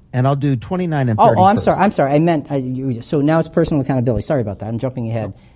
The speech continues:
Speaker 2: Twenty-nine and thirty. Go ahead.
Speaker 1: "In those days, they will not say again, 'The fathers have eaten sour grapes and the children's teeth are set on edge.' But everyone will die for his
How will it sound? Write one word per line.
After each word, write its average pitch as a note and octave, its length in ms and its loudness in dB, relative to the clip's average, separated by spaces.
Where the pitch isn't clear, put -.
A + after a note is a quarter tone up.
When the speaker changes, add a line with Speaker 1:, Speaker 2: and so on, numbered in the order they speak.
Speaker 2:
Twenty-nine C#3 320 0
and B2 100 -2
thirty. G2+ 180 -4
Go A2+ 80 -4
ahead. G2+ 220 -6
Speaker 1:
"In G#3+ 160 0
those G3 320 -2
days, G#2 500 0
they A#2+ 140 2
will A2+ 160 2
not D#3+ 240 0
say F3 260 0
again, F#2+ 420 -2
'The A2+ 80 0
fathers G3+ 460 -2
have G#2+ 140 -2
eaten C3 220 -2
sour C3+ 400 -2
grapes A2+ 440 -2
and F#2 100 -2
the D#2+ 80 -4
children's C#3+ 540 -4
teeth F3 340 -6
are F2+ 80 -4
set B2 260 -2
on A#2 160 0
edge.' A#2 320 -2
But G#2+ 300 0
everyone D3+ 460 0
will A2 100 0
die A#2+ 300 2
for A2 200 -2
his G#2+ 200 -2